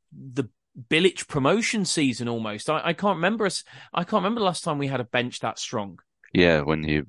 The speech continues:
Speaker 2: when we've got the full squad fit, we've got a very strong squad, and it's brilliant to see both Maja and, and Swift back on the pitch. And I suppose the only, I think the only two players we're missing now are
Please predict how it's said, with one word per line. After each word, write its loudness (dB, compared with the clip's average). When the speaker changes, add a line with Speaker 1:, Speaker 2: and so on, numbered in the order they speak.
Speaker 2:
when 0
we've -2
got 4
the 4
full -2
squad 0
fit, -4
we've -8
got 2
a -2
very 0
strong 0
squad, 0
and -4
it's -6
brilliant 4
to -10
see 0
both 0
Maja 0
and, -6
and -4
Swift -2
back 2
on 2
the 0
pitch. 0
And 0
I 0
suppose 2
the 4
only, 0
I -4
think -2
the -2
only -4
two -2
players 2
we're 4
missing 0
now 2
are 2